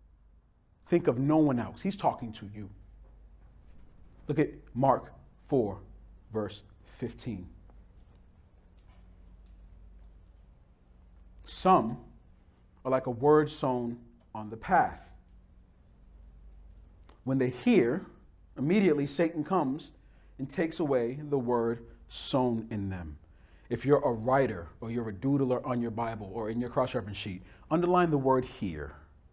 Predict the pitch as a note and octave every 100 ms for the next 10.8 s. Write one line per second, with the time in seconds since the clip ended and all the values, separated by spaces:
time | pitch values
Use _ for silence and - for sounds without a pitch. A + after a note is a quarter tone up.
0 | - - - - - A#2+ - F3 D3 A#2
1 | A2 A2 D3 B2 B2+ B2 - G#2+ C3+ B2+
2 | - - C3 B2 C#3+ B2+ G#2+ G#2 A#2 A#2
3 | A2+ - C#3 A2+ G2 G2+ - - - B2+
4 | A2+ G2 G2 F#2+ G2+ G2 F#2 F2 G#2 A#2
5 | G#2+ - B2 F#2+ F#2 D#2+ C#2 - - -
6 | - - - - - - - - - -
7 | - - - - - - - - - -
8 | - - - - - B2 A#2 A#2 D#3+ F3+
9 | - - - G3+ E3 B2+ B2+ C#3 - D#3+
10 | D#3+ D3+ D3 B2 E3+ C#3 A2+ -